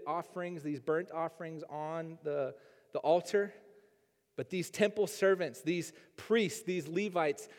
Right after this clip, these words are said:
are those that vow to make sure that they uphold all of these sacrifices according to the law as it is written,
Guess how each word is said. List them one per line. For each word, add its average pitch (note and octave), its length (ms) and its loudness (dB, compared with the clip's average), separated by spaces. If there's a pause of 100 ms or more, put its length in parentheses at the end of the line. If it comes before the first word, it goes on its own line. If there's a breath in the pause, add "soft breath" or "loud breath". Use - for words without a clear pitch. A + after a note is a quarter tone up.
(140)
are D#3 120 4
those F#3+ 460 10
that D3 260 0
vow F#3+ 360 8
to F3+ 200 -4
make F3 340 2
sure A3+ 260 0
that F#3 160 2
they G#3+ 180 6
uphold G#3 440 6
all A#3 340 6
of A3+ 100 6
these A3+ 160 -2
sacrifices F#3+ 920 4 (240 loud breath)
according A#3+ 760 2
to G#3+ 300 -4
the F#3 120 2
law F3+ 560 4
as F3+ 380 4
it E3+ 80 0
is D#3+ 160 0
written, C3 540 -2